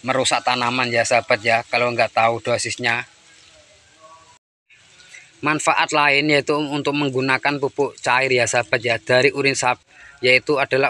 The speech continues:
untuk meningkatkan kesuburan tanah dan memperbaiki struktur tanah. Nah, macam ini ya, walaupun dalam polybag ya, yaitu manfaat daripada urin sapi adalah untuk meningkat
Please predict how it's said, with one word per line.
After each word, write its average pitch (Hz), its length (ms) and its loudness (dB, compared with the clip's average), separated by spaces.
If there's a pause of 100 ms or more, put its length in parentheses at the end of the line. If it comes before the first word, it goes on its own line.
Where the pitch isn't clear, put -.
untuk 139 240 -4
meningkatkan 139 640 -2
kesuburan 127 480 -4
tanah 120 480 -2 (400)
dan 127 80 -2
memperbaiki 127 880 2
struktur 131 480 -4
tanah. 123 480 -2 (240)
Nah, 113 240 -6 (880)
macam 117 220 -8 (100)
ini 123 160 -4
ya, 113 160 -2
walaupun 123 480 0
dalam 120 240 0
polybag 120 480 0
ya, 117 160 0
yaitu 120 480 -4 (400)
manfaat 127 480 0
daripada 120 400 -2
urin 123 160 -6
sapi 120 320 -2
adalah 123 320 0
untuk 120 240 -10
meningkat 117 320 -4